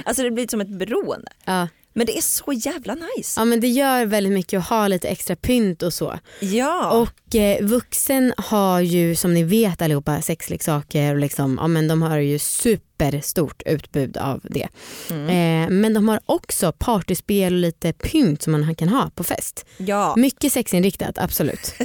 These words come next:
Speaker 1: <laughs>
Speaker 2: Men det kan ju vara rätt kul faktiskt.
Speaker 1: Ja, ja, men verkligen. Alltså, det finns typ snoppballonger.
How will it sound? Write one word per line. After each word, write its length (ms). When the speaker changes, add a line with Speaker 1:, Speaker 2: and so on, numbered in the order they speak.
Speaker 1:
<laughs> 200
Speaker 2:
Men 180
det 200
kan 160
ju 80
vara 120
rätt 140
kul 180
faktiskt. 500
Speaker 1:
Ja, 360
ja, 100
men 160
verkligen. 440
Alltså, 160
det 80
finns 200
typ 200
snoppballonger. 840